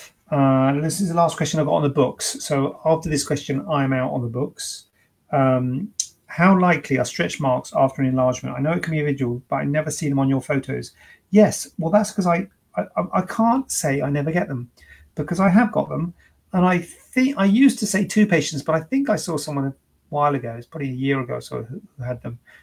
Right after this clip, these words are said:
So it might be three patients. But then I saw one of the patients, one of the three came back and they got better. Um, but still, I'm gonna say three pa-,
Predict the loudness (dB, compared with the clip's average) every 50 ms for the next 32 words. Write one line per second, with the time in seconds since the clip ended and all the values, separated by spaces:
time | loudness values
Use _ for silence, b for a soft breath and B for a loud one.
0 | b b -10 -6 -6 -4 -2 0 2 2 2 2 2 -2 -4 -4 -2 -2 -4 -4
1 | -2 -4 -6 -6 -8 -10 -12 -14 B B B B B -4 0 2 4 4 4 4
2 | 2 0 0 0 2 4 4 4 4 6 4 4 4 2 0 0 0 0 0 -2
3 | -4 -8 -8 -10 -10 -12 -16 -16 -18 _ b b b b b b b b b b
4 | b _ _ _ _ _ _ 2 4 4 6 6 4 4 2 0 -2 -4 _ _
5 | _ _ _ _ _ _ _ _ -2 -2 0 0 -2 -2 -4 b b b b b
6 | _ -20 _ _ _ -8 -4 -2 -2 0 2 2 0 0 0 -2 0 2 2 2
7 | 2 2 2 2 2 2 2 4 4 4 4 0 -4 -6 -4 -4 -4 -4 -6 -8
8 | _ _ _ _ _ _ _ _ _ _ _ _ _ _ _ _ _ -2 0 2
9 | 2 2 2 0 0 -2 -4 -4 -6 -10 _ _ _ _ _ _ _ _ _ _
10 | _ _ -20 -20 -20 _ _ _ _ -6 -4 -4 -2 2 4 4 4 4 2 -2
11 | -2 0 2 4 4 4 2 2 0 0 2 2 0 0 0 -2